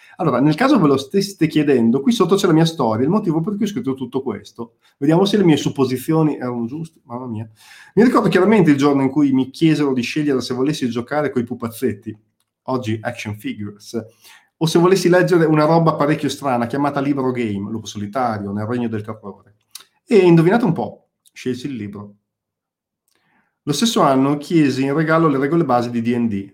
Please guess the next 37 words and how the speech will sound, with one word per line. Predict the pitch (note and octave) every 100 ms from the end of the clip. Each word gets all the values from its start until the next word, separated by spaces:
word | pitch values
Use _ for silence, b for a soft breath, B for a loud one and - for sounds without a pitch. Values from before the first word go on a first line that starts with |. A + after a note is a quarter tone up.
| _
Porca | A2+ G#2+ A2+
miseria, | G#2 G#2 G2+ G#2
mi | G#2
è |
successa | G#2+ G#2 G#2+ A2
la |
stessa | G#2 G2+ A2+
cosa | A2 A#2 A2+ A#2 A2+ -
nello | - G#2+
stesso | G#2 G#2+ G#2+ A2+
anno. | G2+ G2+ G2+ - _ _ _ _ _
Cioè, | - C3+
io | C#3
non | C3+
ho | B2+
chiesto, | B2+ A2 A#2+
non | A2+
ho | A2
chiesto | A#2 A2+
in | A#2+
regalo, | A#2+ G#2+ G#2+ G#2
però, | G#2 G#2 G#2 - _ _ _ _ _ _ _ _ _ _ _
mamma | G2+ G2+ G2+
mia, | G2+ G2 - _
che | -
bru-, | A2+ B2+
che | C3+
brutte | B2+ C#3 C#3
forma | - A#2+ A#2+
mentis | A#2+ G#2 G2+ A2
che | A2
ci | A2+
ha |
dato | G#2 F#2 -
sta | -
roba, | G2+ G2 G2+
vero? | G#2 A#2+ A2 -